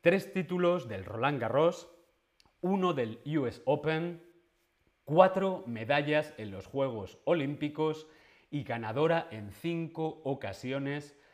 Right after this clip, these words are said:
de la Copa Federación con el equipo español? ¿Quién era esta bestia, esta animal del tenis?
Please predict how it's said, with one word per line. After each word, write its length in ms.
de 180
la 240
Copa 560
Federación 920
con 500
el 160
equipo 760
español? 800
¿Quién 460
era 400
esta 720
bestia, 960
esta 560
animal 720
del 400
tenis? 760